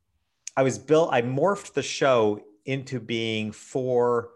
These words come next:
people who wanted to be in business in a different way, because the current way of doing business, the current way of sales felt creepy. And they, in their hearts,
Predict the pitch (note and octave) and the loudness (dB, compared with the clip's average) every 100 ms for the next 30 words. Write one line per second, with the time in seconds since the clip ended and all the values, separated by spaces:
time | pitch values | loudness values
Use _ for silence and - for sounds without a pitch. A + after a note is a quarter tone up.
0 | _ _ _ _ _ _ _ _ - D3+ | _ _ _ _ _ _ _ _ -4 -2
1 | A#2+ A#2+ A2 A#2+ D3 E3+ F3 D3+ - C3 | -2 -4 -2 0 0 -2 -4 -4 -4 -2
2 | B2+ G#2+ A2+ G#2+ - G2+ F2+ - - - | -2 -2 -2 -4 -10 -10 -8 -10 -12 -8
3 | E2+ A#1+ G1+ _ _ _ _ A2 - G#2+ | -6 -6 -10 _ _ _ _ -8 0 0
4 | G2 A#2 A#2 - - E3 D#3 - A#2 G#2 | 0 -6 -10 -14 -8 -4 -4 -2 0 0
5 | G2 G#2 F#2+ F#2+ F#2 F2+ G#2 - - D#3 | -2 -4 -4 -6 -6 -10 -16 -16 -10 -6
6 | C#3+ - A#2 G#2 - A2 G#2 F#2+ - - | -6 -4 -2 -2 -2 -2 -2 -2 -6 -14
7 | _ - A2 - - - A#2 - A#1+ _ | _ -4 -4 -6 -14 -8 -8 -10 -16 _
8 | _ _ _ _ _ - - _ - A2 | _ _ _ _ _ -20 -20 _ -6 -2
9 | A#2 B2 B2 E3+ G3 C#3+ - - - D3+ | 0 0 0 -2 0 -4 -6 -4 0 0
10 | B2 - - | 0 -8 -10